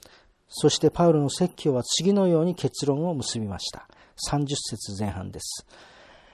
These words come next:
「さて、神はこのような無知な時代を多めに見てくださいましたが」、無知な時代は意味上、二十三節の「知られざる神」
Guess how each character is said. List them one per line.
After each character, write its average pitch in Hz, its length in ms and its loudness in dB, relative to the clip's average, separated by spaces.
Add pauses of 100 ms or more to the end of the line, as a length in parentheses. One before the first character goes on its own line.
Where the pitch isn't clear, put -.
(440)
「さ - 260 2
て、 131 280 4
神 170 340 6
は 139 100 6
こ - 180 4
の 190 120 6
よ 196 200 6
う 175 40 4
な 139 220 2
無 165 200 4
知 - 200 2
な 170 140 6
時 113 180 -4
代 120 280 2
を 104 260 -2 (200)
多 151 280 6
め 180 180 6
に 185 260 2
見 156 160 0
て 160 220 2 (200)
く - 100 -18
だ 127 120 4
さ 123 160 0
い 120 80 0
ま 117 140 0
し - 120 -2
た 98 140 -2
が」、 - 260 -12 (1700)
無 175 180 4
知 - 180 2
な 165 100 6
時 107 180 -4
代 98 260 -2 (320)
は 143 300 2 (340)
意 135 140 0
味 165 220 6
上、 160 400 6 (280)
二 185 160 8
十 190 240 6
三 165 300 4
節 - 280 -4
の 151 240 2 (360)
「知 - 300 2
ら 180 160 6
れ 196 160 4
ざ 190 200 4
る 143 140 2
神」 135 400 -2